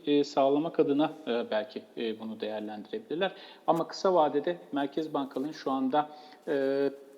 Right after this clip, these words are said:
bilanço büyütmekten ziyade ellerindeki bilançoyu daraltmaya çalıştığını, e, piyasadaki likiditeyi azaltmaya çalıştığını görüyoruz. Bu kapsam içerisinde açıkçası ben, e, ons altın tarafında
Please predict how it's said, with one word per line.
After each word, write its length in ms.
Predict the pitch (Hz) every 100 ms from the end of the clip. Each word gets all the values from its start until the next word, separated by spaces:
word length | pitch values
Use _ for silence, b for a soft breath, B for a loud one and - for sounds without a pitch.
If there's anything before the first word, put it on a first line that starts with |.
| -
bilanço 520 | 135 139 170 - 165 - -
büyütmekten 680 | 139 - 139 131 - 170
ziyade 580 | 160 135 123 123 123 190 -
ellerindeki 500 | 131 139 139 147 143
bilançoyu 480 | 127 123 - 185
daraltmaya 580 | 151 127 127 - 139 139
çalıştığını, 580 | - 110 104 - 117 170 -
e, 140 | 139 131
piyasadaki 600 | 131 135 - 127 - 139
likiditeyi 420 | - - 131 190
azaltmaya 460 | 135 123 - 143
çalıştığını 460 | 139 135 127 - 151
görüyoruz. 460 | 143 101 139 185 - B B B -
Bu 100 | 175
kapsam 380 | 165 156 170 139
içerisinde 400 | - 120 - 180
açıkçası 480 | - - 139 -
ben, 140 | 139 143 -
e, 300 | 135 131 135
ons 340 | 147 147 -
altın 240 | 139 135 147
tarafında 640 | - 110 - 123 123 180